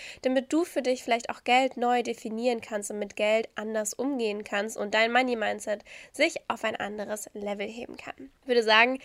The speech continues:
wir legen direkt mal los und ich werfe einfach mal so ein paar Sätze in den Raum, was Geld denn eigentlich sein kann, wenn wir uns diese Frage stellen, was ist eigentlich Geld? Geld ist eine endlose Ressource und nie weg.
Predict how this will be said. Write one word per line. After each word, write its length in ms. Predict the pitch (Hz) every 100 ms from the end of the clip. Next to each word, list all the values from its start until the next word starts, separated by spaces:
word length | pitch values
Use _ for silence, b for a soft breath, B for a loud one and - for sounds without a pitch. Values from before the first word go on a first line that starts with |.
| B B -
wir 140 | 233
legen 340 | 220 226 285
direkt 340 | 240 233 233 -
mal 140 | 220
los 500 | 214 220 196 254 269
und 140 | - 214
ich 180 | 233
werfe 320 | 208 226 269 -
einfach 280 | - 240 247
mal 240 | 233 226 226
so 100 | 226
ein 120 | 214
paar 260 | - 226
Sätze 380 | 220 226 262 -
in 140 | 269 240
den 160 | 240
Raum, 480 | 220 208 214 220 226 B B -
was 280 | 220 -
Geld 240 | - - 220
denn 100 | 220
eigentlich 340 | - 208 202
sein 240 | - 208 208
kann, 200 | 208 202
wenn 100 | 208
wir 60 |
uns 80 | 214
diese 140 | 214
Frage 260 | 202 214 220
stellen, 240 | 214 208
was 220 | 208 220 -
ist 360 | - 214 -
eigentlich 380 | - 214 220 -
Geld? 300 | - - - _ B B B B -
Geld 460 | 240 247 311 349
ist 360 | - 240 247 -
eine 240 | 208 202 -
endlose 720 | - 277 339 294 294 277 269
Ressource 640 | 247 247 - 214 214 - 214 214 220
und 240 | 208 202 -
nie 480 | 196 202 202 214 - _
weg. 520 | 202 185 180 - -